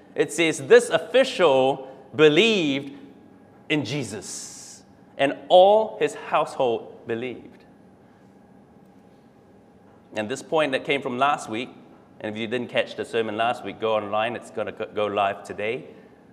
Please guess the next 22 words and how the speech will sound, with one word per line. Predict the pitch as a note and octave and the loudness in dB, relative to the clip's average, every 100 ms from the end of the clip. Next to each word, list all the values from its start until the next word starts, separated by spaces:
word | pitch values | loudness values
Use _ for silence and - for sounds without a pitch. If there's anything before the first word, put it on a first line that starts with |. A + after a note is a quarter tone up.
| _ _ _ - | _ _ _ -8
a | F#2+ | -6
recording | F2+ - G#2+ G#2 G2+ | -6 -6 -4 -4 -4
of | |
last | G2+ G#2+ G#2+ | -2 -2 -4
week's | F#2+ - | -12 -6
sermon. | G2 G2+ A#2 C3+ - - - - - G#2+ | -6 -4 -6 -10 -20 -20 -20 -20 -20 -14
The | G#2+ | -4
ultimate | A#2+ C3 C3 C#3 B2 | 0 0 -2 -8 -6
miracle | A2 G#2 - F#2+ F#2+ - | -4 -4 -4 -4 -6 -8
is | G2 | -12
for | - F2 | -8 -6
doubting | G2+ G#2+ A2+ A#2+ | -2 -2 -2 -8
hearts | - F#2+ F2 - - - - - _ - | -4 -4 -4 -8 -12 -18 -20 -20 _ -14
to | G2+ | -14
turn | - G#2+ G2 F2+ F2 - - - _ _ - - | -6 -4 -2 -6 -12 -18 -20 -20 _ _ -18 -10
into | G2 - G2+ | -10 -8 -10
believing | F#2 F2+ F2+ F2+ F2+ | -10 -10 -10 -12 -14
hearts. | F2 D#2+ - - - | -14 -14 -18 -20 -12
Let's | G#2 - | -12 -12
pray. | - E2+ - - - - - - - - - - _ _ _ - - | -14 -14 -16 -20 -20 -20 -20 -20 -20 -20 -20 -20 _ _ _ -20 -20
Let's | F2+ - | -20 -20
pray. | - F#2+ | -20 -20